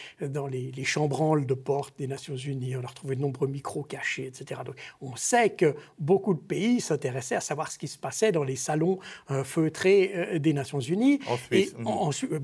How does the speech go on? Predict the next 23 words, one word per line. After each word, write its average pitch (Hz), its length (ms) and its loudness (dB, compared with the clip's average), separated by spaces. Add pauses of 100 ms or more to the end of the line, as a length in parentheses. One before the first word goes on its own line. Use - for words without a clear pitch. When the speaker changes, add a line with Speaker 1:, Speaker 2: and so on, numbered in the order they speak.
Speaker 1:
à - 100 4
Genève, 175 460 4
oui, 147 80 0
bien 135 100 -4
Speaker 2:
Mhm. 127 40 -6
Speaker 1:
sûr. 156 200 -4 (800)
Enfin, 202 200 6
au, 208 100 6
à, 185 300 2
à 170 40 6
New 170 120 6
York 165 260 4
aussi, 165 260 0
d'ailleurs, 131 360 -4
mais, 147 200 2
mais, 139 320 -4
mais, 135 320 -6
euh, - 60 -12 (180)
en, 156 280 -12
en - 20 -10
partie 143 240 -10
à 135 60 -4
Genève. 175 180 -10